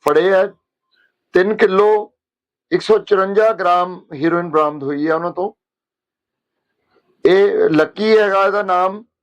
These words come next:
ਜਿਹੜਾ ਭੱਲਾ ਕਾਲੋਨੀ ਛਿਆਟੇ ਦਾ ਰਹਿਣ ਵਾਲਾ ਹੈ।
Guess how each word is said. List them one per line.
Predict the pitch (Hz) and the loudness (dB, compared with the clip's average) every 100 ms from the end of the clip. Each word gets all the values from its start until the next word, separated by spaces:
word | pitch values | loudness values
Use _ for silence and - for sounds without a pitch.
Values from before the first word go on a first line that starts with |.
| _ | _
ਜਿਹੜਾ | 147 165 190 185 | -4 0 2 0
ਭੱਲਾ | - 170 165 | -2 -2 -2
ਕਾਲੋਨੀ | 170 180 180 196 | 0 -2 -4 -8
ਛਿਆਟੇ | - 160 170 202 | -4 -2 -2 0
ਦਾ | 190 | -2
ਰਹਿਣ | 175 170 | -2 -4
ਵਾਲਾ | 190 180 | -2 -2
ਹੈ। | 190 | -2